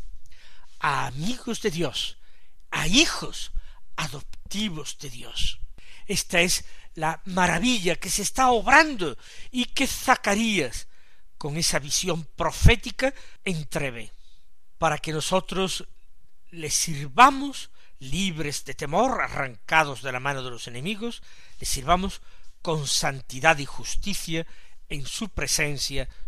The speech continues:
todos nuestros días. Es lo que Dios pretende de nosotros, es lo que Dios busca de nosotros. Amor y servicio. Amor porque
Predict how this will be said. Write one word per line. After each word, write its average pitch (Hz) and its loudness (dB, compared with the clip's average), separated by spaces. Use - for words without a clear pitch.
todos 156 4
nuestros - 8
días. 110 -4
Es 190 2
lo 185 4
que 175 4
Dios 208 4
pretende 220 8
de 185 0
nosotros, 240 2
es 214 10
lo 190 6
que 156 -6
Dios 220 2
busca 226 2
de 285 -2
nosotros. - -2
Amor 226 8
y 233 0
servicio. 170 4
Amor 185 4
porque 160 -2